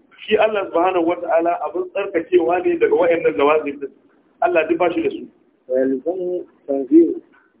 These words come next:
Speaker 2: عن الملزوم.
Speaker 1: To ya zama wajibi, wato a tsarkake Allah daga wa'annan malzumi, duk wa'annan abubuwan da aka lizumta din.
Speaker 2: ومن مقالاته أيضًا قوله.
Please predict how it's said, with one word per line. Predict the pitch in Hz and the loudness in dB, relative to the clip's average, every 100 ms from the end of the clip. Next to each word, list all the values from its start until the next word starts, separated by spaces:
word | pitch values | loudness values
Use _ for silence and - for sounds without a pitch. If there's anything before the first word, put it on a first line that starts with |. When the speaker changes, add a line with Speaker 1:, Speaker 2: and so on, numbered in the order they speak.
| - | -4
Speaker 2:
عن | 143 147 | 0 0
الملزوم. | 127 113 110 123 110 - _ - | 2 0 0 -2 -2 -6 _ -6
Speaker 1:
To | 143 | 0
ya | 165 185 | 2 2
zama | 185 190 196 160 | 2 0 0 2
wajibi, | 196 202 175 160 175 - _ _ _ _ _ _ | 4 2 0 -8 -10 -16 _ _ _ _ _ _
wato | 139 147 147 147 | 0 0 2 2
a | - | 2
tsarkake | 170 190 170 156 | 0 -2 -4 -2
Allah | 160 180 170 165 - - _ _ - | 2 4 4 2 -4 -18 _ _ -4
daga | 143 147 | 2 2
wa'annan | 190 180 165 175 | 2 0 -2 -2
malzumi, | 147 135 - 170 151 | 0 0 2 2 2
duk | 170 | -2
wa'annan | 175 175 170 | 0 0 0
abubuwan | 170 170 165 | 0 0 -2
da | |
aka | 160 147 | -2 -2
lizumta | 151 147 131 170 | -4 -4 -2 -2
din. | 147 - 147 - - - - _ _ _ - | -2 -6 -8 -10 -20 -20 -20 _ _ _ -16
Speaker 2:
ومن | 131 139 | -8 -6
مقالاته | 135 131 139 147 185 - 160 156 135 | -4 0 2 4 4 2 0 2 2
أيضًا | 143 135 139 175 - _ | 4 2 0 -6 -12 _
قوله. | 147 156 139 117 | 4 4 4 -2